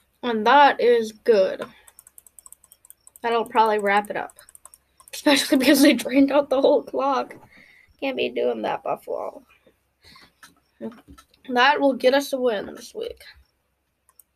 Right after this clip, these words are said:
Okay.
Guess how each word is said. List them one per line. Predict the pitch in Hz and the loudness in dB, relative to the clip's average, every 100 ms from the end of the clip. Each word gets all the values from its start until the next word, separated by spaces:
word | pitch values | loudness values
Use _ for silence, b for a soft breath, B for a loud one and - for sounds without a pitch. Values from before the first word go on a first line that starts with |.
| _ _ _ _ _ _ _ _ _ _ _ _ _ _ _ _ _ _ _ _ _ _ _ _ _ _ _ _ _ | _ _ _ _ _ _ _ _ _ _ _ _ _ _ _ _ _ _ _ _ _ _ _ _ _ _ _ _ _
Okay. | - - 226 214 - | -12 -8 -6 -6 -10